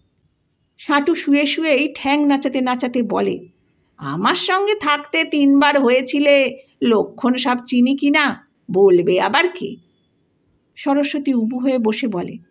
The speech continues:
"মিছে বলো না, শেফালি কুচ্ছ গেয়ে বেড়াচ্ছে, তার কাছেই শুনেছ।" আচ্ছা পাজি মেয়ে ছেলে যা হোক, নিজের হবে না,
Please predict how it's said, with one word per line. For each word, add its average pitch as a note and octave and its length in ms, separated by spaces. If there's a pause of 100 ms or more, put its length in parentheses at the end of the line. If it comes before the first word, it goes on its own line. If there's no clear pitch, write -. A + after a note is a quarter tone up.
(960)
"মিছে G#3+ 440
বলো A3+ 280
না, F3 280 (440)
শেফালি A3+ 460
কুচ্ছ A3+ 380
গেয়ে A3+ 300
বেড়াচ্ছে, F3 540 (580)
তার G3 240
কাছেই G3 360
শুনেছ।" G3+ 500 (1120)
আচ্ছা - 440
পাজি A#3+ 400
মেয়ে G#3 280
ছেলে F#3 280
যা F3 180
হোক, F3 320 (460)
নিজের F#3+ 380
হবে C4+ 260
না, C#4 460